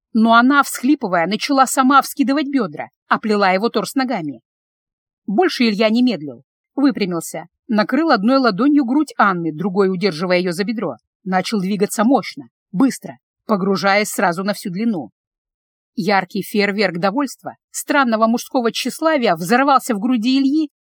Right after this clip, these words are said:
когда Аня после нескольких глубоких толчков выгнулась и, вскрикнув, задрожала всем телом. Остановившись, Илья хрипло, надсадно дышал, чтобы не сорваться вслед за её оргазмом,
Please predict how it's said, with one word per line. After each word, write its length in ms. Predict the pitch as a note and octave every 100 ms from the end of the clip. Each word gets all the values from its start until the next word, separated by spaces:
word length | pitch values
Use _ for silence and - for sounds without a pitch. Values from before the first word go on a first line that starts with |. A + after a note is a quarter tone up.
| _
когда 360 | G#3+ G3 A3 -
Аня 260 | D4 B3
после 320 | E3+ C4+ - B3
нескольких 560 | C#4 B3+ A#3+ F#3 G#3+
глубоких 480 | F3 C4+ C4+ A#3+ G3
толчков 460 | - B3 - F4 - _ _
выгнулась 520 | A3 D#4 A3+ D#3 - -
и, 140 | A#3+
вскрикнув, 480 | - - D#4 B3+ G3
задрожала 560 | A#3 F#3 A3 G3+ B3 B3+
всем 240 | - C#4
телом. 420 | - F3+ - A2+ _ _ _ _ _ -
Остановившись, 880 | - - G3+ A3 D4 - F3 - _
Илья 420 | A#3 A3 B3+ A#3+
хрипло, 420 | A#3 C4+ C#4+ B3
надсадно 520 | A#3 A#3+ - B3+ A#3+
дышал, 420 | A3+ C#4 - A#3+ E3+
чтобы 300 | - G3+ A3
не 80 |
сорваться 500 | G#3+ A3+ G#3 G#3 -
вслед 320 | G#3+ - B3+ F3+
за 100 | A#3+
её 200 | A#3+ C4+
оргазмом, 580 | C#4 C4 E3+ D3 A2+